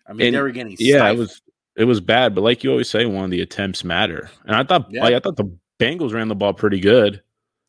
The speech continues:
Speaker 2: but they
Speaker 1: Really
Speaker 2: kinda
Speaker 1: good.
Speaker 2: went away from it. And
Speaker 1: They kinda
Speaker 2: Well, the
Speaker 1: Yeah,
Speaker 2: Rams,
Speaker 1: it
Speaker 2: the
Speaker 1: was
Speaker 2: Rams met
Speaker 1: tough.
Speaker 2: it. The Rams rise to the, like, rise to the occasion. Like,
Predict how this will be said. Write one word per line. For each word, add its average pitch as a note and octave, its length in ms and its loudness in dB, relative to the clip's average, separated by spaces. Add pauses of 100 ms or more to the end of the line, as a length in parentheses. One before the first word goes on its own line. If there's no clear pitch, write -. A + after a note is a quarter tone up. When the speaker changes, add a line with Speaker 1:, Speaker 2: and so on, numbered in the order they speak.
(200)
Speaker 2:
but G2+ 180 2
they - 80 2
Speaker 1:
Really F#3 120 4
Speaker 2:
kinda A#2+ 160 0
Speaker 1:
good. A2 60 2
Speaker 2:
went G2+ 120 -2
away G2+ 240 -4
from G#2 260 -4
it. F#2 200 -4 (400)
And F#2+ 320 -6
Speaker 1:
They D#3 100 -4
kinda D#3 480 -6 (640)
Speaker 2:
Well, F3+ 100 8
the G3 80 4
Speaker 1:
Yeah, F#3 60 -2
Speaker 2:
Rams, G3 220 0
Speaker 1:
it D#3+ 100 -8
Speaker 2:
the D#3+ 80 6
Speaker 1:
was E3+ 100 0
Speaker 2:
Rams F3+ 200 2
met B2+ 240 4
Speaker 1:
tough. G#2+ 160 -2
Speaker 2:
it. - 60 -12
The C3+ 120 2
Rams C#3+ 360 2
rise A2 280 4
to G2+ 80 -4
the, G2 160 0
like, G2+ 220 2
rise G#2 260 4
to F#2+ 60 -12
the F#2 100 2
occasion. F2 460 -2
Like, F2+ 240 -6